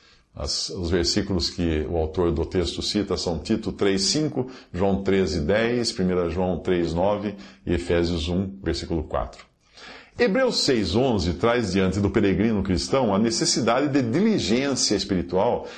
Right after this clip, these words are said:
para poder desfrutar da plena certeza da esperança.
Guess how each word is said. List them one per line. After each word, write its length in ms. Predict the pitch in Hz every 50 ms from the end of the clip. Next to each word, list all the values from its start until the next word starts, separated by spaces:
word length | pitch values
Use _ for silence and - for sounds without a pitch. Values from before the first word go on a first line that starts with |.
| - - -
para 160 | - 139 160 160
poder 380 | - 190 165 113 117 135 151
desfrutar 540 | 143 143 - - - 143 - - 117 123 131
da 120 | 127 120
plena 640 | - - - - - 143 160 165 170 165 165 156 143
certeza 680 | - - 143 135 120 - - 107 113 117 113 113 120
da 100 | 107 104
esperança. 760 | 104 - - - 113 98 85 80 71 64 - - - 76 -